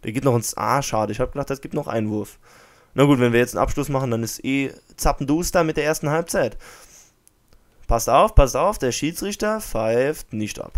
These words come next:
Mist. Jetzt hab ich schon gedacht, ja, jetzt pfeift er ab. Na, ist klar, ne? Oh, nächste E-Mail.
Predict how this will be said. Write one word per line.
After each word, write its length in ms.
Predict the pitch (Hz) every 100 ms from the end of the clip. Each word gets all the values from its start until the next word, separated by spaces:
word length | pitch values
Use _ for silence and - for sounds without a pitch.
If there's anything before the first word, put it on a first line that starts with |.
| -
Mist. 320 | 107 104 - - - - _ _ _ _ _ _ _
Jetzt 100 | -
hab 100 | 113
ich 100 | 113
schon 140 | - 107
gedacht, 300 | 104 113 127
ja, 140 | 123
jetzt 180 | 143 -
pfeift 240 | 110 -
er 60 | 104
ab. 80 | 113
Na, 300 | 113 131 156
ist 160 | 147
klar, 240 | - 123 107
ne? 180 | 113 151 - - - _ _ _ _ _ _ _ _
Oh, 320 | - 110 135 143
nächste 320 | 135 - 143
E-Mail. 520 | 156 165 175 180